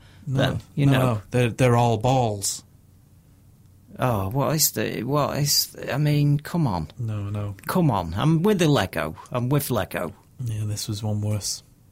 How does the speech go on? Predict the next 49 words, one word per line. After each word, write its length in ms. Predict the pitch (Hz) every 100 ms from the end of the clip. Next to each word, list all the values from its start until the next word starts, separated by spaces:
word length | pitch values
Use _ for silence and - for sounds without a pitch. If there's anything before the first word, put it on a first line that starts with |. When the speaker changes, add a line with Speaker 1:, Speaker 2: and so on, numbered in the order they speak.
| _ _ _ - - -
Speaker 2:
Yeah, 560 | 120 120 120 110 107 107
th-, 220 | 135 131
this 280 | 170 - 147
what 140 | -
I 40 | 87
mean. 420 | 92 101 101 95
I 80 | 135
mean, 240 | 131 147 170
all, 240 | 202 202
some 240 | - 214
of 60 | 160
these 200 | 120 87
Lego 380 | 110 147 147 135
things 380 | - 98 87 90
are 40 |
not 300 | 90 85 - -
all 200 | 107 98 90
that. 340 | 101 85 - - - -
I 80 | 98
mean, 240 | 95 95
I 60 | 101
was 180 | 110
dead 200 | - 156
excited. 320 | 123 - 139 131
I 40 | 120
like 240 | 175 139
the, 140 | 120 110
love 260 | 143 160
the 80 | 127
Lego 380 | 135 135 107 87
Movie. 400 | 85 78 80 85
Then 180 | 107 101
I 40 |
went, 220 | 98 92 123
"Oh, 220 | 185 156 - - -
I 80 | 117
want 340 | 123 127 147
Batman 400 | 143 151 113 92
Ace 300 | 98 113 -
in 140 | 90 92
that." 200 | 101 90
And 100 | 92
then 100 | 95
I 40 |
went 180 | 107 104
to 60 | -
see 160 | 107
the 100 | 98
Batman 640 | 90 110 110 101 92 90